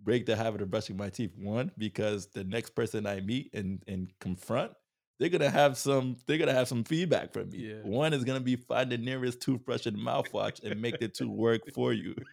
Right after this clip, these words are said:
Speaker 1: <laughs> so that this conversation could progress.
Speaker 2: Yeah.
Speaker 1: <laughs> Because we, we're not moving past this point until you do that. But yeah, what about for you? Let's, let's talk about some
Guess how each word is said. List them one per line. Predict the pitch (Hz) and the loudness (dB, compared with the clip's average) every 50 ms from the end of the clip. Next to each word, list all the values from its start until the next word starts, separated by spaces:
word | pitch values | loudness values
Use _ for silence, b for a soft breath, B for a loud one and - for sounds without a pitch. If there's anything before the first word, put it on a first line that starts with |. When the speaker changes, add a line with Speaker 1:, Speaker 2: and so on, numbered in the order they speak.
| - - | -16 -16
Speaker 1:
<laughs> | - - - - - - | -16 -16 -18 -20 -10 -4
so | - 127 127 | -2 0 2
that | 127 123 120 - | 2 0 0 0
this | 147 156 | 0 0
conversation | 151 - 143 135 127 127 123 120 - 135 123 120 127 123 107 - | 2 2 2 4 4 2 2 2 2 2 2 2 0 -2 -2 0
could | 127 123 95 - | 0 0 0 0
progress. | 123 117 104 107 135 120 107 - - - | -4 -2 0 2 2 2 2 0 -2 -4
Speaker 2:
Yeah. | 131 123 123 117 113 110 110 | -6 -4 -4 -4 -6 -6 -8
Speaker 1:
<laughs> | - | -8
Because | 139 - 131 98 - 139 135 117 117 | -10 -10 -6 -4 -2 -2 -2 0 0
we, | 123 135 147 156 156 127 131 | 2 2 2 2 2 2 2
we're | 143 143 | 2 4
not | 139 156 160 147 143 139 | 6 6 6 6 6 4
moving | 135 127 131 131 120 - | 2 2 2 0 0 0
past | 120 110 113 - | 0 0 0 0
this | - 127 113 - | -2 -6 -8 -8
point | _ - 120 110 - | _ -4 -4 -4 -4
until | 110 107 - 117 110 | -6 -8 -6 -4 -2
you | 113 110 104 | -2 -2 -4
do | 95 107 110 110 113 | -4 -4 -4 -2 -2
that. | 101 - - - - - B B B B B B | -2 -4 -6 -8 -12 -16 B B B B B B
But | 127 127 131 139 | 2 2 4 4
yeah, | 156 147 | 4 4
what | 127 127 143 151 | 4 4 2 2
about | 143 147 143 139 - | 4 4 4 4 2
for | 151 | 0
you? | 143 127 110 107 | 0 0 0 0
Let's, | 107 113 - - | -2 -2 -4 -4
let's | 175 - 139 - | -2 -2 0 2
talk | - 165 160 - | 2 2 2 2
about | 170 143 147 143 135 127 113 - - - _ _ _ - | 0 0 2 2 4 2 0 -4 -8 -14 _ _ _ -2
some | 123 113 | -2 -2